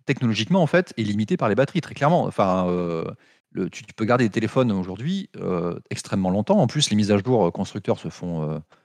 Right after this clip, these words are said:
de mieux en mieux sur la plupart des smartphones, même dans le monde Android. Euh, mais, euh, et aujourd'hui, très clairement, euh,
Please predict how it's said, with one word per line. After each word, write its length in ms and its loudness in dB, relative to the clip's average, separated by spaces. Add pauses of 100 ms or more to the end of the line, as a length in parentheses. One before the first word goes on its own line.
(120)
de 80 -4
mieux 260 2
en 60 4
mieux 220 6
sur 140 0
la 40 2
plupart 200 -4
des 60 -6
smartphones, 360 -2 (260)
même 300 6
dans 100 6
le 60 4
monde 160 2
Android. 240 -2 (560)
Euh, 520 0 (280)
mais, 340 2
euh, 760 2
et 120 -8
aujourd'hui, 520 -4
très 160 -10
clairement, 540 0
euh, 120 -12